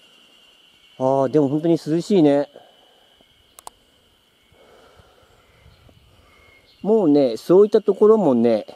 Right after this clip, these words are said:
まあ、岩があって、まあ、<laughs> 涼しい風が吹いてるんだと思います。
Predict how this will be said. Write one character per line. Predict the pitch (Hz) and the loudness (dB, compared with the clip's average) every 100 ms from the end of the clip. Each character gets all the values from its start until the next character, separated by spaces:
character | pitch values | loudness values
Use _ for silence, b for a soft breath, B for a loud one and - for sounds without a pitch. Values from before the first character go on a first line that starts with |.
| - - | -16 -6
ま | 131 127 | -4 -4
あ、 | - | -2
岩 | 127 180 | -2 0
が | 170 131 | -2 -4
あ | |
っ | 113 | -6
て、 | - 104 101 - _ _ _ _ _ _ - | -4 -4 -4 -10 _ _ _ _ _ _ -8
ま | 151 | -8
あ、 | - B B B B B B B B B | -8 B B B B B B B B B
<laughs> | B B B - - - _ _ - | B B B -20 -20 -20 _ _ -2
涼 | 139 165 | 0 2
し | 180 180 | 2 0
い | |
風 | 139 110 127 | 0 0 0
が | 120 | 0
吹 | 165 175 | 0 0
い | |
て | 139 | 2
る | 113 | 0
ん | |
だ | 95 | -2
と | 92 | -2
思 | 110 135 | 0 0
い | 139 | 0
ま | 135 | -4
す。 | - | -8